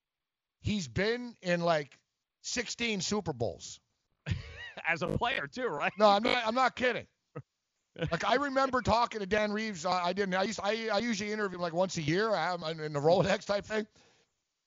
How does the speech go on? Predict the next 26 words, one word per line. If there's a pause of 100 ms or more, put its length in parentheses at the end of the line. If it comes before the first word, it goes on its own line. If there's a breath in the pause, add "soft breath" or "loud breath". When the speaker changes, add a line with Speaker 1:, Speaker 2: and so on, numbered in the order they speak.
(240)
Speaker 1:
There
was
a
point
I
remember
talking
to
him.
Dude,
he
was
in
a
third
of
the
Super
Bowls. (760)
Speaker 2:
Crazy.
Speaker 1:
No,
no,
no,
no,
no,
no.